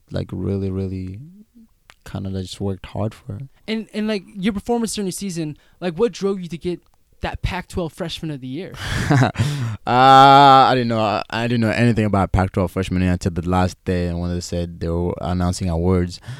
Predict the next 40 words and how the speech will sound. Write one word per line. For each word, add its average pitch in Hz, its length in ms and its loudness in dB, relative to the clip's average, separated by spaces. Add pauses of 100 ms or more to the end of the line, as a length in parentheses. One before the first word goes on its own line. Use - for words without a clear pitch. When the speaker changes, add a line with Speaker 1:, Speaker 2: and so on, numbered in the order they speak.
(300)
Speaker 1:
Um, 131 600 10
like, 175 240 10
I 202 80 8
mean, 208 120 6
I, 202 240 8 (720)
I, 131 360 4 (1200)
I - 20 -10
mean, 127 320 2 (120)
my 104 200 -8
coaches, 104 580 -16
U 98 120 -14
W 98 180 -8
coaches 98 300 -6
has 92 180 -2
really, 90 600 -6
really 92 380 -8
pushed - 360 -4
me 85 120 -6
through. 87 360 -2 (180)
I 90 120 -2
mean, 90 180 0
I 87 160 -2
came 101 220 -2
here 98 80 0
over 90 100 -4
the 92 60 -8
summer. 98 360 -8 (800)
Before 123 340 2
my 113 160 2
freshman 110 460 -2
year 101 300 0 (200)
to 107 100 -6
take 98 200 -4
onli-, 101 360 -2
uh, 95 200 2
summer 110 300 -2
classes 98 320 -2
at 92 80 0
U 90 100 -2
W 92 320 2